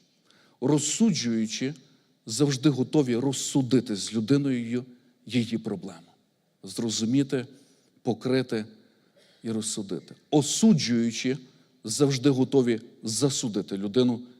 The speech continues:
з її проблемами. Ми завжди часто виступаємо адвокатами для своїх власних гріхів і суддями по відношенню до гріхів інших, друзі. А якщо ми подивимося просто на характер Христа,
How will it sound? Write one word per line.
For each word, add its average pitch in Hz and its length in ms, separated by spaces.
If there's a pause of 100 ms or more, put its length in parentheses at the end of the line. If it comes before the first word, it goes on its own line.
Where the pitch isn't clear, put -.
з 107 160
її 110 200
проблемами. 95 540 (920)
Ми 113 80
завжди 147 340
часто 208 420
виступаємо 160 840
адвокатами 120 960 (520)
для 117 220
своїх 117 480
власних 113 560
гріхів 95 380 (460)
і 123 120
суддями 110 800 (500)
по 123 140
відношенню 120 560
до 110 140
гріхів 107 520
інших, - 380 (460)
друзі. - 320 (360)
А - 40
якщо 175 240
ми 190 80
подивимося 147 600
просто 123 360
на 113 120
характер 120 500
Христа, 110 640